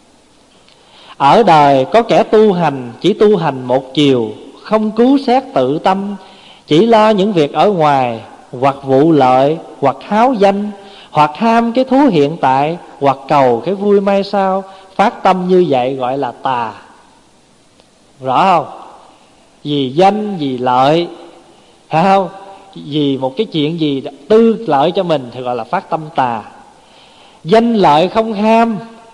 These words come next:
vui thú không màng, chỉ vì thoát sinh tử, vì chứng Bồ Đề, phát tâm như vậy gọi là tâm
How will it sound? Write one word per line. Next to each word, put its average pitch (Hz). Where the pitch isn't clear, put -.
vui 233
thú 247
không 220
màng, 131
chỉ 175
vì 143
thoát 226
sinh 214
tử, 151
vì 135
chứng 226
Bồ 139
Đề, 127
phát -
tâm 185
như 180
vậy 135
gọi 131
là 117
tâm 143